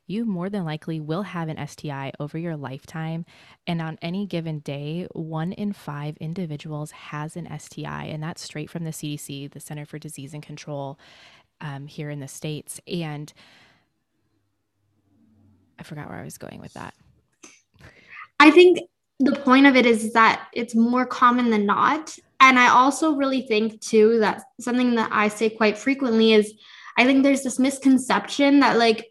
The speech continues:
Speaker 2: "Oh, you have to have m-, so many partners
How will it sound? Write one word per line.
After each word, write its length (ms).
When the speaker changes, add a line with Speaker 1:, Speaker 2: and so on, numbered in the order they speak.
Speaker 2:
"Oh, 300
you 840
have 380
to 80
have 220
m-, 340
so 360
many 220
partners 720